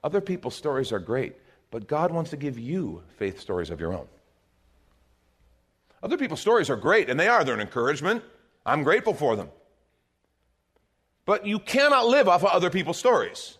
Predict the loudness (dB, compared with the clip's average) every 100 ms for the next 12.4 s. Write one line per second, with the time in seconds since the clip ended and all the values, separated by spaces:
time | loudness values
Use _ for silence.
0 | -14 0 0 2 -2 -4 -4 -6 0 4
1 | 4 4 2 2 -4 -16 _ _ _ _
2 | _ 2 2 2 2 4 2 0 0 0
3 | -6 -20 _ _ 2 2 2 2 0 2
4 | 0 2 4 6 4 0 -2 -2 -2 -2
5 | -6 -2 -2 -2 2 4 4 4 0 -6
6 | -6 0 0 -2 -8 -4 2 2 0 -6
7 | 0 4 4 4 0 -4 -6 -6 -2 -2
8 | 0 -6 -10 -4 -2 2 4 6 6 4
9 | 0 0 0 2 2 4 6 4 2 -10
10 | -20 _ _ _ _ _ _ _ _ _
11 | _ _ -12 -4 0 0 -2 -14 -14 -14
12 | -8 -6 -6